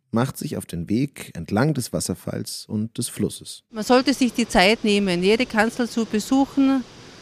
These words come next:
Speaker 2: runterzuschauen und, und diese Etappe zu bestaunen.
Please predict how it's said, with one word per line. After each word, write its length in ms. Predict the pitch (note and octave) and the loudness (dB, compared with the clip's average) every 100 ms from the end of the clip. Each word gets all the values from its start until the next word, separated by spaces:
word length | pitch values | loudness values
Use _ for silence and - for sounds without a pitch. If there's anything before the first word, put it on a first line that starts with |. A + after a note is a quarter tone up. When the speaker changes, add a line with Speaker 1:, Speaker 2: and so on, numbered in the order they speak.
| - - - | -20 -18 -8
Speaker 2:
runterzuschauen 1120 | A3 B3+ B3 B3+ - B3 A3 F#3+ G3 G3+ G#3 | 2 2 4 0 0 -2 2 4 4 2 -2
und, 420 | G3+ G#3 G3 F#3+ | -6 -4 -6 -6
und 160 | G#3+ G3+ - | -6 -8 -4
diese 240 | A3 - | -2 0
Etappe 480 | F#3 F#3 D#3+ - F#3+ | 0 2 0 0 -6
zu 140 | - G3+ | -4 -4
bestaunen. 680 | F#3+ - D#3 D#3+ D#3+ E3 | -4 -2 -2 -2 -4 -6